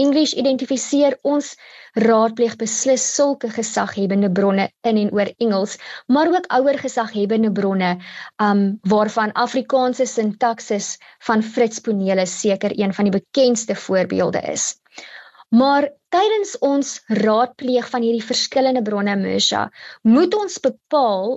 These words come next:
of die patrone wat in hierdie bronne beskryf word, werklik vir hedendaagse Afrikaans geld. En om dit te doen, gaan kyk ons dan in ons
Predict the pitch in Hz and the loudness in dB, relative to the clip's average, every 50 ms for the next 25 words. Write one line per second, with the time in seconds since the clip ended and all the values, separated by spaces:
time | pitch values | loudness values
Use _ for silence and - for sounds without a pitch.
0 | - - 220 - - 262 220 - 269 - - _ - 311 330 339 349 349 359 349 | -4 -8 -4 0 -2 -2 0 0 -4 -4 -2 _ 0 2 4 4 4 4 2 2
1 | 277 262 240 - - _ _ 285 311 330 339 330 285 226 220 226 226 214 202 220 | 0 0 -2 -2 -6 _ _ 0 0 2 2 2 2 2 4 2 2 2 0 -4
2 | 208 180 190 196 196 196 196 196 196 185 208 196 - - - 226 202 196 196 190 | -4 -4 -4 -4 -2 -2 0 0 0 0 -2 -2 -2 -2 -2 0 0 0 -2 -2
3 | 196 - - - - _ _ - - - - - - 196 180 220 220 233 269 302 | -4 -4 -4 -6 -8 _ _ -20 -20 -20 -10 -4 0 2 2 4 2 2 2 0
4 | 302 - 247 226 220 220 220 - - _ _ - - - 240 226 214 202 196 190 | -2 -2 -2 -2 -2 -2 -4 -10 -18 _ _ -6 0 0 2 2 0 -2 -2 -2
5 | 190 202 214 220 247 254 233 208 190 180 175 - - - - - - 202 - - | 0 2 2 2 2 0 0 -2 -4 -4 -6 -6 -6 -6 -6 -4 -6 -6 -4 -2
6 | 190 185 190 185 - - - - - - - - - _ _ _ - - - - | -4 -2 -2 -4 -6 -6 -4 -4 -4 -4 -6 -10 -18 _ _ _ -20 -18 -18 -18
7 | - _ _ 262 277 277 269 - - 277 262 240 202 185 233 294 392 359 - 427 | -20 _ _ 2 2 2 2 0 0 0 0 0 0 2 2 0 2 2 0 -2
8 | 254 - 185 175 170 175 175 208 - _ _ _ _ - - - 262 254 247 - | -2 -2 -6 -6 -6 -6 -8 -10 -12 _ _ _ _ -12 -6 -4 -2 -2 -2 0
9 | 302 302 302 370 370 349 349 - - 220 214 214 220 220 220 214 214 - | 0 0 0 -2 -4 -6 -4 -2 -2 0 0 0 0 0 0 -2 -2 -6